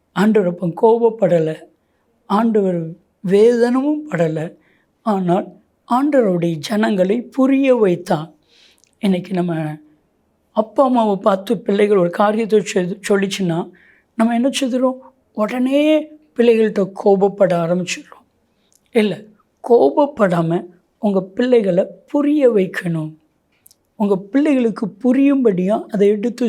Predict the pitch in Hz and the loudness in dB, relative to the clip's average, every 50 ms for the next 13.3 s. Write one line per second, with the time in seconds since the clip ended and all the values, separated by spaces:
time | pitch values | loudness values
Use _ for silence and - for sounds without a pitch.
0 | 190 - - 214 180 175 175 175 170 160 165 170 - _ _ _ _ - - _ | -4 -4 -4 -2 -2 0 0 0 -2 -4 -6 -10 -12 _ _ _ _ -20 -20 _
1 | _ _ _ - - 214 190 196 202 214 196 240 240 254 254 240 214 180 165 175 | _ _ _ -4 -4 -2 -2 -2 -4 -2 -2 0 0 0 0 0 0 -2 -2 -2
2 | 190 - - - - _ _ _ - - 269 285 - - 311 254 233 220 196 202 | -2 -4 -8 -14 -20 _ _ _ -4 -4 -4 -4 -2 0 2 4 4 4 4 2
3 | 190 196 - 226 220 233 233 214 214 208 - - 208 175 - - 247 254 254 247 | 2 0 0 2 2 2 2 2 2 0 0 -2 -6 -4 -2 0 0 2 2 2
4 | 233 214 208 196 180 190 190 185 214 233 202 180 208 202 - 214 196 - - 208 | 2 2 0 0 0 0 -2 -2 -2 -2 -2 -2 -2 -2 -2 -4 -4 -2 -2 -2
5 | 185 175 175 170 170 165 151 156 156 _ _ _ _ _ - - - - _ _ | 0 0 0 -2 -2 -4 -4 -6 -10 _ _ _ _ _ -20 -20 -20 -20 _ _
6 | _ - - - - - 277 294 285 277 269 247 226 220 214 196 180 170 170 165 | _ -18 -18 -12 -6 -2 0 0 0 0 0 -2 -2 -2 -2 -2 -2 -2 -2 -2
7 | 156 160 - _ _ _ _ _ - 254 - - - - 233 226 233 _ - 277 | -4 -4 -10 _ _ _ _ _ -18 -18 -18 -12 -6 -4 -4 -6 -6 _ -2 -2
8 | 269 269 - - 220 196 196 202 220 202 220 220 226 220 220 - - 185 175 175 | -2 -2 -4 -6 -4 -4 -4 -4 -2 0 2 0 0 0 -6 -8 -4 -2 -2 -2
9 | 165 185 214 208 202 196 185 170 165 165 160 190 220 214 - - - _ _ _ | -4 -4 -6 -6 -4 -4 -4 -2 -2 -4 -4 -4 -4 -6 -10 -18 -20 _ _ _
10 | - - 247 226 214 226 240 247 254 262 262 247 254 233 214 208 196 190 190 190 | -2 0 0 2 0 0 0 2 4 4 4 2 2 0 -2 -2 0 0 0 0
11 | 202 208 220 220 214 214 - 208 196 190 185 185 190 202 226 233 220 196 170 - | 0 0 0 -2 -2 -2 -2 0 0 0 0 0 2 2 2 4 2 2 0 -4
12 | - - _ _ _ _ _ _ _ - _ _ _ - - - 185 208 247 247 | -14 -20 _ _ _ _ _ _ _ -20 _ _ _ -8 -2 2 2 2 2 2
13 | 254 339 359 370 427 427 | 0 2 2 2 2 0